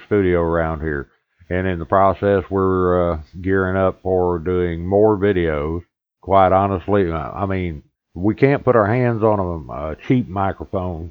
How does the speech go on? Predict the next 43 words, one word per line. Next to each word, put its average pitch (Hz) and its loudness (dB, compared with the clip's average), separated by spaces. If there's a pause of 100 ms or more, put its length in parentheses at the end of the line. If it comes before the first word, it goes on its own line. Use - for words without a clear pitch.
for 95 -2
less 95 0
than 78 -10
fifty 85 -6
bucks. 90 -4 (120)
We 90 -4
can't, 98 -4 (140)
uh, 95 0 (640)
get 110 6
a 101 0
green 110 4
screen 104 0
in 98 0
here 92 0
for 87 -4
less 92 2 (100)
than 87 -4
about 90 0
that 85 -2 (100)
same 85 -4
amount 82 -6 (640)
and 87 -4
that 95 -2
kind 87 -2
of 80 -10
stuff. 78 -4 (140)
So, 90 -2 (380)
uh, 73 -14
you 113 -4
know, 98 0
y'all 113 4
take 101 4
the - -4
time. 65 -4
Uh, 92 -2
what 87 -4
else? 78 -6 (460)
There 90 -6
was 85 -12
something 87 -4
else. 78 -8 (240)
Oh, 107 2
Bridgecom. 82 -2